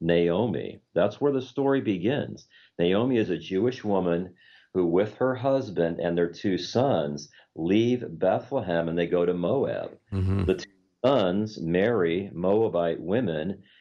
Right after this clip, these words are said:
Speaker 1: and then the husband and the sons die. And there's Naomi, the mother-in-law, with these two Moabitess daughter-in-laws.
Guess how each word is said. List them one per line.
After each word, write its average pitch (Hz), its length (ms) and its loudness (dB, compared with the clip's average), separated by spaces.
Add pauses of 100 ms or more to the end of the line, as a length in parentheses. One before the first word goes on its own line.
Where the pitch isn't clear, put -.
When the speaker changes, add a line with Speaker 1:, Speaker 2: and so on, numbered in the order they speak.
(100)
Speaker 1:
and 87 240 0
then 110 480 2
the 82 120 0
husband 117 500 -2
and 90 140 -2
the 85 60 -4
sons 87 520 -2
die. 71 600 -2 (600)
And 85 420 2
there's 95 220 2
Naomi, 113 540 -2 (220)
the 90 100 -2
mother-in-law, 90 680 0
with 85 160 -2
these 82 280 -6
two 135 520 0 (300)
Moabitess 101 920 0
daughter-in-laws. 80 1200 -2